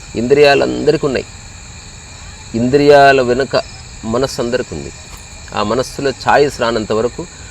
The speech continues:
మనందరి ఇంద్రియాలు విశ్వ-, విశ్వానికి చెందినవి, మనందరి ఇంద్రియాల వెనుక ఉన్న మనస్సు విశ్వచైతన్యమే.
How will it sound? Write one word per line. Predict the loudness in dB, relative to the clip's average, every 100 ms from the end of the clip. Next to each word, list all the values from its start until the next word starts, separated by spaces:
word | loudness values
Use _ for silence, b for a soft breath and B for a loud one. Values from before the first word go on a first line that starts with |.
| B B
మనందరి | -4 -2 0 0
ఇంద్రియాలు | 0 0 0 0 -2
విశ్వ-, | -4 -6 -2 -2
విశ్వానికి | -2 -6 -6 -6 -6 -8 -8
చెందినవి, | -6 -6 -10 -16 -20 -20 -20 -20 -20 -20 -20 -20 -20 -20 -20 -20 -20 -18 -18 -18 -18 -18 -18 -18 -18 -20 -8
మనందరి | -2 -2 0 2
ఇంద్రియాల | 2 2 2 4
వెనుక | 2 2 0 0
ఉన్న | 0 0
మనస్సు | 0 0 -2 -4
విశ్వచైతన్యమే. | -8 -6 -6 -4 -4 -4 -6 -10